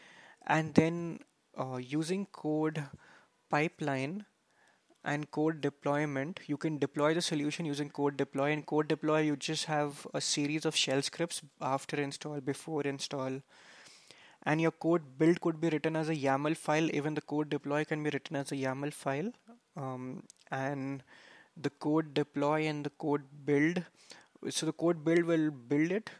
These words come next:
and code deploy is the one that runs all the E K S commands. Uh, and, uh, E K S is very, E K S C T L is a good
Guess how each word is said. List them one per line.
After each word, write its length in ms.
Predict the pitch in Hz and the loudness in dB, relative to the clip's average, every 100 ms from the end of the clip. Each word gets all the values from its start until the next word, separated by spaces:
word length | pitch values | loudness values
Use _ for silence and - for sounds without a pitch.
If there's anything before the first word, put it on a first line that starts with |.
| _ | _
and 220 | - 151 | -8 -6
code 260 | - 160 165 | 0 0 2
deploy 340 | 156 - 156 | 0 2 4
is 100 | 160 | 4
the 100 | 156 | 2
one 320 | 143 147 151 156 | 0 0 0 2
that 320 | 151 139 - | 0 0 0
runs 380 | 147 151 156 - | 0 0 -4 -4
all 260 | 151 139 | 0 0
the 380 | 151 151 139 139 | 0 -2 0 -2
E 220 | - 214 - | -6 -12 -6
K 200 | 151 143 | 0 2
S 220 | 143 - | 0 -2
commands. 640 | - 135 127 131 208 - - _ - - - - - - - | -2 -2 -2 -4 -6 -8 -10 _ -20 -20 -20 -20 -20 -14 -6
Uh, 240 | 131 135 - - - | -6 -6 -10 -12 -2
and, 400 | 143 139 139 139 | 0 0 -2 -2
uh, 300 | 135 143 135 - | -2 -2 -6 -4
E 140 | 160 | -4
K 220 | - 175 | 0 2
S 260 | 170 180 - | 4 2 0
is 160 | 151 147 | -2 -2
very, 420 | 139 143 151 151 | -2 -2 -2 -4
E 220 | 151 147 | -6 -8
K 200 | - 160 | -2 0
S 100 | 156 | 0
C 180 | - 147 | 0 -2
T 180 | - 151 | -2 0
L 120 | 156 | 2
is 180 | 147 135 | 0 0
a 220 | 139 135 123 _ _ _ _ - 135 | -2 -2 -6 _ _ _ _ -14 -2
good 220 | 143 | -2